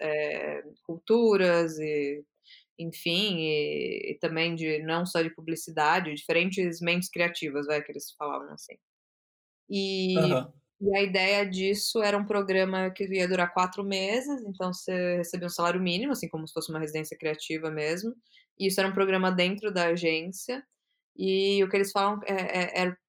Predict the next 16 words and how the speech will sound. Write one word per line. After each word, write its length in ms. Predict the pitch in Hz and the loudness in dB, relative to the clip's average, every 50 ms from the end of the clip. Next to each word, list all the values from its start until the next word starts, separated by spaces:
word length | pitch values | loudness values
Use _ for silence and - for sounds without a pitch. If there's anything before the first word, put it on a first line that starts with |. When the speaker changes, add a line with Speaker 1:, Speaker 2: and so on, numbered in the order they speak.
| - | -4
Speaker 1:
é 60 | 185 190 | -2 0
meio 220 | 185 190 190 196 | 2 2 2 2
que 80 | 190 - | 0 -4
quase 220 | - - 196 190 190 | -2 0 0 0 0
que 60 | 214 | -2
um 20 | 214 | -2
laboratório 880 | 214 208 202 202 196 196 196 196 - - 175 175 185 190 170 151 156 | -2 0 2 2 2 2 0 -2 -2 0 2 2 4 2 2 2 0
que 100 | - - | -2 -4
conectava, 540 | - 180 165 165 156 - - 156 151 147 151 151 | -6 -4 -4 -4 -4 -2 0 0 0 0 -2 -8
tipo, 220 | 156 - _ - - | -10 -12 _ -12 -4
criatividade, 1120 | - 165 165 - - 175 180 170 185 202 208 208 190 185 180 180 170 175 175 170 165 165 165 | -4 -4 -4 -4 -6 -8 -4 0 2 4 4 4 4 4 2 0 -2 -4 -2 0 0 2 2
arte, 600 | 175 185 185 185 175 175 170 180 - - 170 160 | 4 4 4 4 4 2 0 -2 -6 -8 -8 -8
publicidade, 1200 | - - 160 165 165 - - 175 165 165 165 170 180 180 175 170 165 160 160 160 - 160 156 160 | -10 -10 -8 -6 -6 -6 -6 -6 -2 2 4 4 6 6 6 6 4 2 0 -4 -6 -6 -4 -4
tecnologia, 1300 | - 160 - - 170 165 165 165 165 165 165 - 170 170 180 190 190 185 180 170 160 151 147 147 143 135 - - _ _ _ _ _ _ _ _ _ - | -4 -6 -4 -4 -4 -2 0 0 0 0 -2 -2 -2 0 0 2 2 2 2 2 0 0 0 0 -2 -4 -8 -12 _ _ _ _ _ _ _ _ _ -8
eh, 180 | - 165 160 160 | -4 -2 -2 -2
cultura, 1080 | 156 - 170 170 170 - - 196 196 202 208 208 196 185 175 170 165 160 156 156 151 156 | -2 -4 -6 -6 -6 -4 -2 0 2 2 4 4 4 4 4 4 2 2 2 0 -2 -6